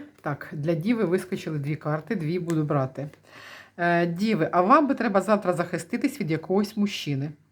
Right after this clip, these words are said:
Карта захисту. Не, не дозволяйте вмішуватися в своє життя третім людям. А також карти говорять, е, у вас на порозі мужчина, е, король пентаклей.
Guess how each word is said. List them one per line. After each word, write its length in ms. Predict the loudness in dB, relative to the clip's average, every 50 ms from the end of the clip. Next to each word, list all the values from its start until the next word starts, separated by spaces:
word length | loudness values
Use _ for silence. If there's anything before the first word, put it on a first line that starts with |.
| _ _ _ -20 -20 -20 -20 _ 2
Карта 320 | 4 4 4 4 4 2
захисту. 500 | 2 4 2 0 0 -2 -6 -6 -4 -4
Не, 80 | -4 -2
не 220 | 2 4 4 6
дозволяйте 680 | 6 6 4 4 4 4 6 6 4 4 2 0 0 2
вмішуватися 500 | 4 4 4 2 2 -2 -4 -2 -4 -6
в 40 | -8
своє 360 | -8 -6 -6 -4 -2 -2 0
життя 580 | 0 0 -2 -4 -6 -6 0 2 2 2 2 0 -4 -14 _ _ _ _ _
третім 440 | 0 2 2 2 2 0 -2 -2 -2
людям. 420 | 0 0 -2 -2 -2 -2 -2 -4 -6 -10 -16 -20 -20 -20 -20 -8 _
А 120 | 0 0
також 640 | 0 2 2 4 4 4 4 2 0 -2 -2 -4 -10
карти 400 | -8 -4 -4 -4 -4 -4 -4 -4
говорять, 640 | -2 0 0 2 2 2 2 2 0 -4 -8 -14 -12 -6
е, 120 | -2 -2 0
у 100 | 2 4
вас 220 | 2 2 2 0
на 80 | -2 -2
порозі 340 | 0 0 0 2 0 0
мужчина, 680 | -2 -4 -4 -6 -8 -8 -6 -4 -2 2 2 2 2 0 -4 -10 _ _ _ -20 -20 -20 -20 -20 -20 -20 -20 -20 _ _
е, 560 | 0 2 4 4 6 4 4 4 4 4 2 0 -2
король 280 | -2 0 2 2 2 0
пентаклей. 800 | -2 -4 -6 -6 -4 -2 -2 -2 -2 -2 0 2 2 2 2 0